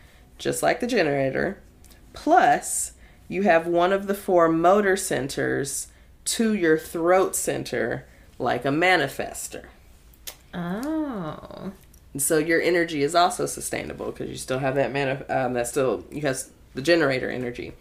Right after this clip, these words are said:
Speaker 2: Mm-hmm.
Speaker 1: So you have, you have these ties to two of these different groups. So you have your manifesting generator.
Speaker 2: Okay.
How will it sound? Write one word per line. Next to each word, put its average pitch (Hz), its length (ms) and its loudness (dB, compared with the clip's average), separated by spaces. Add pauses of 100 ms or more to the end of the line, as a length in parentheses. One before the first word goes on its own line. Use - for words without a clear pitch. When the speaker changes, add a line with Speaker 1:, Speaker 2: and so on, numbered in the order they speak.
(120)
Speaker 2:
Mm-hmm. 185 200 -6
Speaker 1:
So 170 300 4
you 185 280 2
have, 156 560 2
you 165 240 0
have 147 200 2
these 151 220 -2
ties 160 520 4
to 160 100 -6
two 151 240 -2
of 143 100 -2
these 135 180 -4
different 120 360 -6
groups. 262 600 0 (340)
So 147 720 2 (500)
you 147 160 -4
have 131 220 -2
your 131 120 -2
manifesting 131 680 -6
generator. 151 580 -6 (920)
Speaker 2:
Okay. 262 340 -4